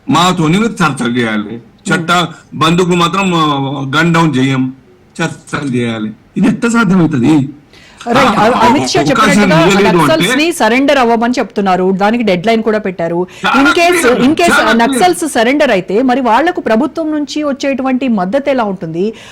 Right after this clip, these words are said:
Speaker 2: At the same time సొసైటీ నుంచి వాళ్ళు ఎదుర్కోవాల్సినటువంటి కొన్ని ఇబ్బందులు ఉంటాయి, వీటన్నింటినీ ఓవర్‌కమ్ అవ్వాలి అని అంటే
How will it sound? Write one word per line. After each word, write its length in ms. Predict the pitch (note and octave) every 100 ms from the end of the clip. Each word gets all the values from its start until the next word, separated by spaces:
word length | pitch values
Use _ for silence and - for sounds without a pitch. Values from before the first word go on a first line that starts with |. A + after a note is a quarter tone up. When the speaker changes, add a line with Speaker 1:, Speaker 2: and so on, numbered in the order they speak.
| -
Speaker 2:
At 80 | G#3+
the 100 | G#3+ A3+
same 220 | C#4 E4+
time 220 | C#4 B3+
సొసైటీ 460 | A#3+ F#3+ D4+ E4 E4+
నుంచి 240 | D#4 D4
వాళ్ళు 200 | D#4 B3+
ఎదుర్కోవాల్సినటువంటి 1000 | A3 B3 C#4+ C#4 C4+ C4+ C4 B3+ B3 C4
కొన్ని 220 | B3 B3
ఇబ్బందులు 400 | G#3+ F3 B3+ C#4
ఉంటాయి, 300 | B3 G#3+ E3+
వీటన్నింటినీ 600 | G#3+ A#3+ A3 B3 E4 E4+
ఓవర్‌కమ్ 480 | D#4 A3+ C#4 C#4 B3+
అవ్వాలి 340 | A3+ G3+ G3 F3+
అని 80 |
అంటే 220 | F3 D#4+